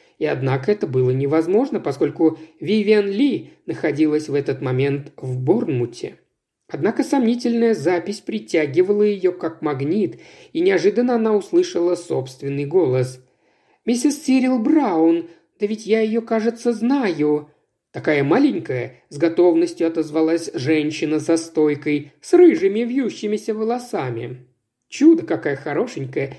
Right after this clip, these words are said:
и автомобиль у неё красивый, красный, двухместный, как его, Пежо, что ли?» Это была поистине невероятная удача.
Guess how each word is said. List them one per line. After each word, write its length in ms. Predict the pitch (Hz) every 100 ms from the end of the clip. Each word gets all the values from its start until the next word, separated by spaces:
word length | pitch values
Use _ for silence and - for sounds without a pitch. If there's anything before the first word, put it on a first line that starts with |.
| _
и 80 | 165
автомобиль 640 | 131 - 131 120 120 170
у 40 | 220
неё 200 | 220 214
красивый, 840 | 214 202 - 196 190 190 170 - _ _
красный, 500 | 139 151 196 - 131
двухместный, 640 | 131 208 165 131 120 -
как 240 | 131 165 -
его, 180 | 131 123
Пежо, 560 | - 226 208 196 269
что 320 | - - 160
ли?» 200 | 175 170 - _ _ _ _ _ _
Это 160 | 135 156
была 200 | 151 160
поистине 640 | 160 165 202 - 190 185
невероятная 760 | 175 156 143 135 139 135 147 139
удача. 600 | 135 131 127 139 127